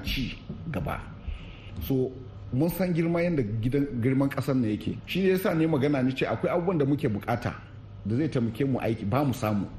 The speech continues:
Ko da kuɗin mu ma mun je kasuwa ba mu iya samu su mu saya. To, manya-manyan ƙasashen nan su suke da wannan kayayyakin.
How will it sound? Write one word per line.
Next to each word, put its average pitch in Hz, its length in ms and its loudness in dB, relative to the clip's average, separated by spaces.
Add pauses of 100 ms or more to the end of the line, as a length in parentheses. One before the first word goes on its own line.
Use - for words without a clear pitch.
(120)
Ko 196 120 4
da 170 100 2
kuɗin 190 260 0
mu 175 100 2
ma 156 140 2
mun 165 160 0
je 170 140 2
kasuwa 147 380 0
ba 220 100 2
mu 180 160 0
iya 147 140 2
samu 127 260 2
su - 100 -6
mu 82 120 -4
saya. 78 240 -8 (320)
To, 156 180 2 (180)
manya-manyan 196 720 2
ƙasashen 170 420 0
nan 156 140 4
su 175 220 2
suke 185 280 2
da 123 60 2
wannan 131 260 2
kayayyakin. 107 460 0